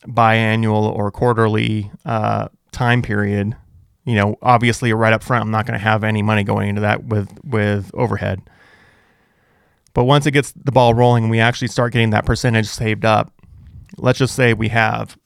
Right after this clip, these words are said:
five thousand dollars in the account or whatever. The idea would be that we would find something in the community that needs financial support.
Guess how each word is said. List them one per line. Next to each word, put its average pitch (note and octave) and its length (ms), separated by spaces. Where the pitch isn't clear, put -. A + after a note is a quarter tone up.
five A#2 260
thousand A2 320
dollars G#2+ 380
in G#2+ 60
the G#2 100
account G#2 340
or A2 80
whatever. A2 440
The B2+ 160
idea A#2+ 500
would A2 140
be A2+ 140
that G#2+ 340
we C3 200
would C3+ 140
find B2+ 320
something B2 560
in C3 180
the B2+ 80
community A2+ 440
that A2+ 160
needs A#2 420
financial A2 440
support. - 440